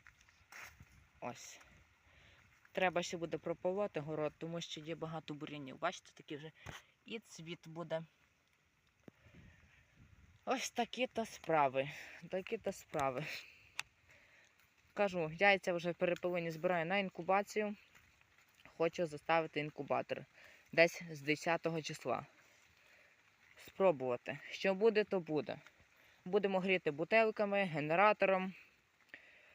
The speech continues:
Чим тільки можна. Отак, але хочемо мати перепілочки. Так що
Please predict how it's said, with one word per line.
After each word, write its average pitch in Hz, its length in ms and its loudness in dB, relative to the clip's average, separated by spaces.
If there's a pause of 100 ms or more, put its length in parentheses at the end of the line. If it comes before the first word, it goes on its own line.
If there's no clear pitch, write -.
(580)
Чим 233 220 6
тільки 208 280 0
можна. 135 460 0 (760)
Отак, 156 360 -2
але 180 360 2
хочемо 185 600 0 (360)
мати 170 480 -2 (200)
перепілочки. 131 880 2 (640)
Так 185 200 0
що 175 260 -2